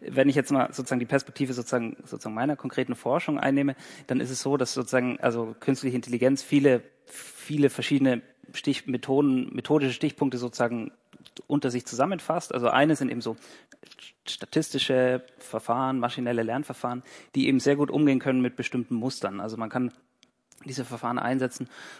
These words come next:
um sehr gut bestimmte Muster in den Daten, also zum Beispiel dieses El Niño-Phänomen im, im Pazifischen Ozean,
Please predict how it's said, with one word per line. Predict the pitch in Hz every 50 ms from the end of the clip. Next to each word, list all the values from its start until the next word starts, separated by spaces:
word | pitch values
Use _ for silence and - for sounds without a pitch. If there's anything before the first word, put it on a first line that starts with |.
| - -
um | 143 123 127 127 -
sehr | - 135 127 131 131 131
gut | 135 131 127
bestimmte | - 131 - - 131 123 - 120
Muster | 120 127 139 - - - 123
in | 107
den | 117 117 110
Daten, | 120 117 131 - -
also | - 117 110 107
zum | - - 107
Beispiel | 107 127 - - - 139
dieses | 123 123 120 117 110 -
El | - 110 113
Niño-Phänomen | 120 123 135 127 120 - - 117 117 117 120 120 120
im, | 120 113 - -
im | - 117
Pazifischen | - 127 - - 113 - 113 113 120
Ozean, | 147 156 - - 120 127